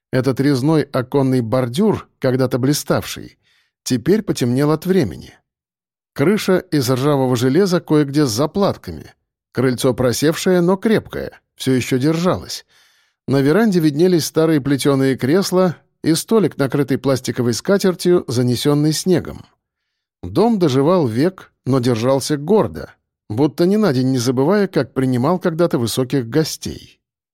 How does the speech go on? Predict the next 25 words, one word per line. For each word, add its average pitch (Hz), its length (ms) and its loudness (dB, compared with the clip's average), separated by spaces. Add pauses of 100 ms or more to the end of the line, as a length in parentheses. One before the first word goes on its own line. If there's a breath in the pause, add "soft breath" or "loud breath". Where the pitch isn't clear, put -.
(540)
У 120 100 2
дома 180 300 2
уже 170 200 2
стояла 151 440 2
дежурная 127 560 0
«Газель». 147 520 -2 (520)
Опергруппа 131 960 0
на 143 160 0
месте. 160 560 -2 (580)
Я 160 220 2
вышел 143 280 0
из 117 120 0
машины, 147 560 0 (180)
под 120 140 -2
ногами 120 400 0
хрустел 135 480 -2
свежевыпавший 131 800 -2
снег. - 520 -6 (580)
Он 143 200 2
всё 160 160 0
ещё 156 340 2
шёл, 165 380 -2
попадая 123 480 0
за 117 180 -2
ворот 180 460 0